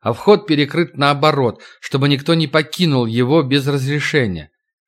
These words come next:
Кого-то, стало быть, тут харьковские ищут, договорившись с прокторами. То есть никакой это не наезд на чужой оружейный рынок, а скорее уж облава.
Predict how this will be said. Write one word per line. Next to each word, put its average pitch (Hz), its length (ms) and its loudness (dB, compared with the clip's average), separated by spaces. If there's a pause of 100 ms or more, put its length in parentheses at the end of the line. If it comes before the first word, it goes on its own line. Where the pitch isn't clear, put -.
(100)
Кого-то, 185 320 4
стало 175 340 2
быть, 160 320 0
тут 165 180 -6
харьковские 160 760 -2
ищут, - 640 -6 (360)
договорившись 139 720 2
с - 40 -14
прокторами. 107 640 -2 (240)
То 147 80 2
есть 143 240 0
никакой 139 480 0
это 143 320 -6
не 143 120 0
наезд 135 680 0
на 113 100 -6
чужой 127 440 0
оружейный 123 600 0
рынок, 143 460 -2 (300)
а 120 80 -8
скорее 151 540 0
уж 147 220 -4
облава. 135 680 0